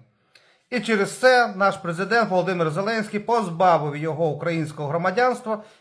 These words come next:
і, відповідно, він тепер уже не мер Одеси. От як гадаєте, з чим це пов'язано? Напевно, будуть зараз дерибанити землю,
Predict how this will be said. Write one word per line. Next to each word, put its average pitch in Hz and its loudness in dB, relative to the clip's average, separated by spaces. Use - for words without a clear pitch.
і, 202 2
відповідно, 190 -2
він 220 -2
тепер 208 2
уже 190 2
не 190 2
мер 175 4
Одеси. 127 2
От 139 -8
як 214 6
гадаєте, 160 2
з - -18
чим 254 0
це 233 -4
пов'язано? 143 2
Напевно, 240 2
будуть 202 -4
зараз 160 0
дерибанити 170 2
землю, 190 -2